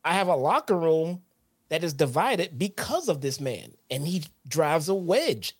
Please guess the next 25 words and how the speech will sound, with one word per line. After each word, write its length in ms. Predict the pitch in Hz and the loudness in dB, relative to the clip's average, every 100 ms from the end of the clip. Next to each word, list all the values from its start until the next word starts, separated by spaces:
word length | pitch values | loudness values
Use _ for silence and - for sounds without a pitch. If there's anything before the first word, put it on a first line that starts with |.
| - | -6
into 300 | 127 135 170 | -6 -4 -2
my 160 | 175 | -2
team, 480 | 180 - 320 262 92 | -2 -2 -2 -4 -6
into 160 | 135 165 | -6 -2
my 140 | 185 | -2
locker 360 | 196 302 311 190 | 0 -2 -2 -2
room. 280 | 147 101 - _ _ - | -2 -4 -12 _ _ -8
So 160 | 165 | -2
just 240 | 139 220 - _ | 0 0 -4 _
throwing 260 | 170 214 277 | 4 6 6
them 160 | 240 | 2
in 200 | 294 320 | 2 0
because 380 | 185 147 214 131 | -2 0 0 0
you 140 | 139 277 | 0 2
want 300 | 202 311 - | 2 0 -2
them 120 | 170 | -2
there 160 | 180 | 0
is 120 | 170 156 | 0 -2
sometimes 520 | 220 - 302 277 262 | -4 -4 -8 -8 -10
it 120 | - | -10
might 240 | 262 277 | -8 -8
not 180 | 269 247 | -8 -8
be 120 | 247 | -4
that 140 | 254 240 | -4 -2
easy. 360 | 294 170 - | -4 -6 -10